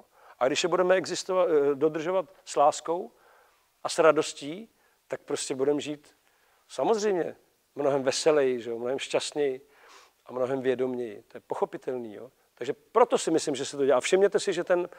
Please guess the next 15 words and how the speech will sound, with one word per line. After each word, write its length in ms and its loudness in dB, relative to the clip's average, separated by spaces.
proces 360 2
trvá 260 4
tak 140 2
od 220 2
roku 320 0
zhruba 260 0
dva 140 2
tisíce, 440 -10
jo. 200 -10
Dneska 260 2
už 160 2
je 60 0
v 60 -8
pokročilém 460 6
stádiu. 460 2